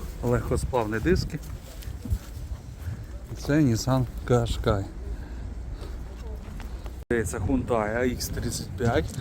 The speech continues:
чотирнадцятого року, два і нуль дизель, автомат, коробка, повний привід, преміум, за ціною шістнадцять тисяч двісті п'ятдесят. Контактний номер нуль дев'яносто п'ять три нуль дев'ять сорок шістдесят. Ось такий автомобіль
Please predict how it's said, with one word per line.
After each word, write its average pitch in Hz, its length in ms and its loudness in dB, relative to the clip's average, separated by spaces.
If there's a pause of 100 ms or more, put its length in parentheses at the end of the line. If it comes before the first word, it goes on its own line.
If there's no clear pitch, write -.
(160)
чотирнадцятого 117 580 0
року, 127 220 -2
два 117 200 2
і 113 40 2
нуль 113 140 2
дизель, 151 360 4 (640)
автомат, 113 540 2
коробка, 123 400 2
повний 117 340 0
привід, 160 340 2 (120)
преміум, 147 460 2 (720)
за - 120 2
ціною 139 340 4
шістнадцять - 520 4
тисяч 151 280 0
двісті - 480 2 (380)
п'ятдесят. - 540 2 (2000)
Контактний 110 420 -4
номер 147 280 0
нуль 117 120 -2
дев'яносто 107 340 -6
п'ять 143 240 -4
три 120 140 -4
нуль 110 240 -6
дев'ять 139 300 -4
сорок - 340 -6
шістдесят. - 580 -8 (1200)
Ось 123 120 -8
такий 107 320 -6
автомобіль 101 500 -2